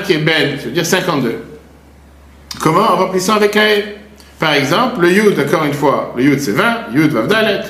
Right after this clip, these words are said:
Le He, tu le termines avec, tu le mets deux He, ça fait dix. Le Vav, il n'y a pas de He, tu mets douze, et le dernier He, dix.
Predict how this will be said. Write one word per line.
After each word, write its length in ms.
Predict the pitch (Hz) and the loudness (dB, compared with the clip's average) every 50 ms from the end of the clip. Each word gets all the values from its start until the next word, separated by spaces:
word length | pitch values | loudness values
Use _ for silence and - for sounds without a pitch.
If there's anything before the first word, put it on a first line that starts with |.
| - - - - - - - | -14 -16 -20 -20 -20 -10 -2
Le 120 | - 165 190 | 0 2 2
He, 580 | 202 214 233 226 202 180 - - - - - | 4 2 2 2 0 0 -2 -6 -10 -12 -8
tu 100 | - - | -4 0
le 160 | 147 147 143 143 | 0 0 2 2
termines 240 | 147 143 156 156 | 0 0 0 0
avec, 300 | 147 131 127 117 104 - | 0 0 0 -2 -2 -2
tu 100 | - 127 | -2 0
le 60 | 120 120 | 0 2
mets 140 | 120 113 | 0 0
deux 200 | 104 131 156 151 | 2 2 2 4
He, 340 | 135 123 131 185 - - - | 4 2 2 0 -2 -4 -8
ça 100 | - - | -10 -8
fait 120 | - 185 - | -8 -6 -2
dix. 400 | - 233 - - - - - - - - - - - - - | -2 -2 -2 -2 -6 -10 -12 -16 -20 -20 -20 -20 -14 -4 0
Le 100 | 143 170 | 0 2
Vav, 400 | 175 208 220 226 208 185 156 - - - - - - | 2 2 2 2 2 0 0 -2 -6 -10 -12 -14 -14
il 40 | - | -12
n'y 60 | - | -6
a 20 | - | -2
pas 140 | 147 151 143 | 0 2 2
de 60 | 139 | 4
He, 440 | 139 147 139 127 - - - - - | 4 4 2 0 0 -4 -8 -12 -12
tu 80 | - | -8
mets 100 | 98 85 | -6 -4
douze, 380 | 110 165 233 262 262 247 - - - - - | -2 0 2 2 0 -2 -4 -10 -12 -6 -2
et 60 | 123 | 0
le 80 | 123 123 | 0 2
dernier 400 | 151 170 165 165 165 185 214 190 | 2 0 0 2 2 2 2 0
He, 40 | 160 | 0
dix. 380 | 147 127 - - - - - | -2 -6 -6 -8 -10 -14 -18